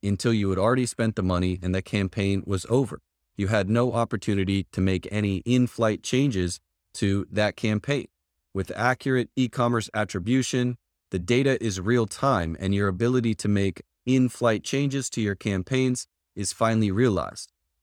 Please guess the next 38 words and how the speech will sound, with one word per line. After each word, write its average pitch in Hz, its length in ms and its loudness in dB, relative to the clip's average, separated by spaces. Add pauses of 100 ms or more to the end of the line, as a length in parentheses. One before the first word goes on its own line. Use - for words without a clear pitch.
If 113 200 -2
two 147 160 0
weeks 139 300 0
in, 131 400 2
you 113 160 0
see 120 260 0
that 101 360 2
the 101 260 0
red 110 320 0
button 107 380 2
is 98 340 0
outperforming 101 800 -2
the 95 120 -2
blue 113 260 0
button, 98 420 0 (280)
you 104 140 0
can 117 220 2
pause 131 460 0
the 92 180 0
ads 85 400 0
that 98 180 2
show 87 520 -2
the 95 100 -4
red 107 260 2
button 90 440 -2
and 98 180 -2
focus 110 380 -2
all 110 140 0
your 113 140 0
spend 90 440 -2 (240)
on 92 160 0
the 87 100 0
winning 101 340 2
ad 80 280 -4 (240)
that 90 80 0
you 98 160 0
found 107 400 0
out 104 260 0